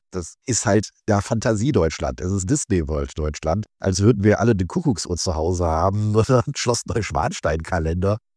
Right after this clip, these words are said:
Und auch die T-Shirts, die sie verkaufen. Ja, also ich finde das lustig und ich bin so glücklich, wieder hier zu sein. Hab mich auch unmittelbar gegenüber eingemietet. Das sind dann so die Airbnbs, die dann zum Oktoberfest die Preise verzehnfachen.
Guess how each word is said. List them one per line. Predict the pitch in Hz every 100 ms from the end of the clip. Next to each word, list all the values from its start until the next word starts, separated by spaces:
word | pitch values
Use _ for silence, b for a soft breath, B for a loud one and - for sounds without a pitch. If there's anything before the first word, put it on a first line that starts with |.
| 98
Und | 139 -
auch | 143
die | - 104
T-Shirts, | - - 262 -
die | 107
sie | 90
verkaufen. | 98 95 87 87 92 117 113 -
Ja, | 92 -
also | - - 113 101 B B B B
ich | 135 143
finde | 127 -
das | 107 98
lustig | - 95 - 117 113 - _
und | 101 92
ich | 95
bin | - 92
so | 80 78 107 117 120
glücklich, | 78 95 - 92 92 - -
wieder | 80 82
hier | 76 73
zu | 87 -
sein. | 78 76 78 82 _ _ _ -
Hab | 101
mich | 80 -
auch | 78
unmittelbar | 95 92 82 78 78 76
gegenüber | 73 78 78 80 85 71 65
eingemietet. | 73 98 104 95 95 - 90 - _ _
Das | 87 -
sind | 92
dann | 87
so | 76
die | 80 80
Airbnbs, | 71 76 80 80 67 82 92
die | - 80
dann | 80 78
zum | - 85
Oktoberfest | 71 - 87 78 82 -
die | 80
Preise | - 82 98
verzehnfachen. | 92 92 - 90 80 80 87